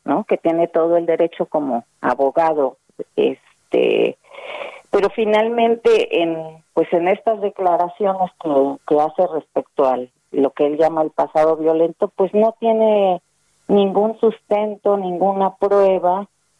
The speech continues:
eh, que demuestre que existe otra persona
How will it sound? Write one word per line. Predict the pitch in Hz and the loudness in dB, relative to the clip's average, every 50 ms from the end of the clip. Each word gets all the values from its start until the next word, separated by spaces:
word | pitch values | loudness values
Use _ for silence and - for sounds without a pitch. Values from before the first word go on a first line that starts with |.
| _ | _
eh, | - - 151 147 143 143 143 143 139 - | -2 0 0 2 2 2 2 2 0 0
que | - 180 165 | 0 0 0
demuestre | 151 165 156 160 180 185 196 202 196 190 - _ - - 151 151 156 165 _ _ _ _ _ _ _ - - _ _ _ _ - | 0 -2 -4 -4 -2 0 0 0 0 -2 -4 _ -6 -4 -2 -2 -4 -6 _ _ _ _ _ _ _ -20 -20 _ _ _ _ -2
que | - | -2
existe | 175 - - - - 202 - - - 202 185 170 - | -2 -2 -2 -2 -2 -2 -2 0 -2 -2 -2 -2 0
otra | - - 214 214 - - 190 - | 2 2 0 2 0 -2 -4 -4
persona | - - 175 160 160 165 _ - 220 220 214 202 180 165 151 165 | -2 -2 -2 -2 -2 -4 _ -2 0 0 0 0 -2 -4 -6 -6